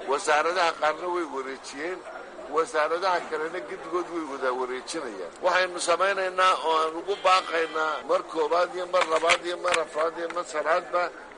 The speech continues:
dadweynaheena reer Somaliland, degmo kasta, gobol kasta, tuulo kasta, meel kasta oo ay joogaan, in uu qof waliba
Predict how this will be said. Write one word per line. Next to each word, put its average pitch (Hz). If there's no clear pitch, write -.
dadweynaheena 165
reer 165
Somaliland, 165
degmo 156
kasta, 175
gobol 175
kasta, 151
tuulo 170
kasta, 165
meel 185
kasta 160
oo 147
ay 147
joogaan, 147
in 190
uu 175
qof -
waliba 139